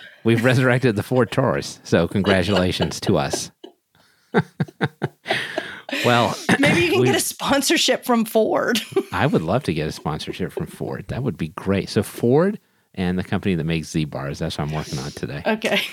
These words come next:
Speaker 1: And, uh, we've reached the end of yet another episode of the Legal Toolkit podcast. I promised you this would be a good one. And we've been talking to Mary Juetten of Tracklite about lawyers, data, Four Tauruses,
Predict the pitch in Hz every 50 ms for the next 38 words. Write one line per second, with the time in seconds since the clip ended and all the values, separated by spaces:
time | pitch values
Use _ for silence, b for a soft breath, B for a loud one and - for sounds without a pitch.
0 | B B B B B B B 107 113 117 107 110 - 110 127 131 120 110 123 135
1 | 165 180 - - - 131 98 73 104 98 104 113 117 - - 92 90 87 87 85
2 | - 101 107 104 104 101 95 95 101 104 110 110 107 104 98 95 95 95 - -
3 | 101 98 - - 92 - - - 90 82 87 85 87 90 - - 90 80 80 80
4 | 78 73 - - - - _ _ _ _ _ - 82 92 92 87 82 - - -
5 | - 98 87 - - - 78 - - - - - - - - - - - - -
6 | - - 123 - - - 113 147 214 180 - - - 80 - - - - - -
7 | - - - - 87 85 82 87 98 - B B B B B B B B B B
8 | 104 110 107 95 104 - - 117 101 98 107 104 - - 85 80 87 98 104 101
9 | 87 - - 92 85 - 80 78 73 - - - - 78 76 - - 76 69 71
10 | - - 73 73 76 76 - 90 95 104 107 110 107 104 104 101 98 95 - -
11 | _ _ _ _ _ _ - 90 92 90 87 90 85 82 - _ _ _ _ _
12 | _ _ - - 101 104 95 - - 98 90 85 85 - - - 82 78 80 78
13 | -